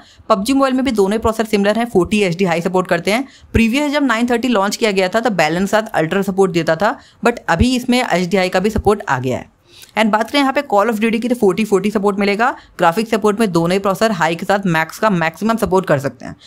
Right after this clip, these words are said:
मतलब ग्राफिक्स के मामले में भी दोनों प्रोसेसर सेम है because दोनों का जीपीयू सेम है।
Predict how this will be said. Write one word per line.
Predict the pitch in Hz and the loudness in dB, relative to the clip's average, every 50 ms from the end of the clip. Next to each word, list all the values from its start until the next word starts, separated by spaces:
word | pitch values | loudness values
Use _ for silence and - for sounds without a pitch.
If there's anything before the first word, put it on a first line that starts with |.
| - - 208 | -6 0 0
मतलब | 208 196 170 | 0 2 2
ग्राफिक्स | 175 165 160 165 - 262 262 - - | 0 0 0 0 -2 -4 -4 -4 -2
के | - 240 | 0 0
मामले | 220 196 185 190 196 | 2 2 2 0 0
में | 190 190 214 | 0 0 0
भी | 233 | 0
दोनों | 202 185 170 175 185 | 0 0 0 0 -2
प्रोसेसर | 175 175 165 165 190 190 | 0 0 0 0 -2 -2
सेम | - 151 147 170 | -2 -2 -2 -2
है | 214 214 | -4 -4
because | 196 - 220 214 | 0 0 0 2
दोनों | 185 185 180 196 | 2 0 0 0
का | 202 226 | 0 -2
जीपीयू | 202 165 170 165 214 208 | -2 -2 -2 0 0 0
सेम | 175 156 135 131 127 | 0 0 -4 -4 -6
है। | 123 | -8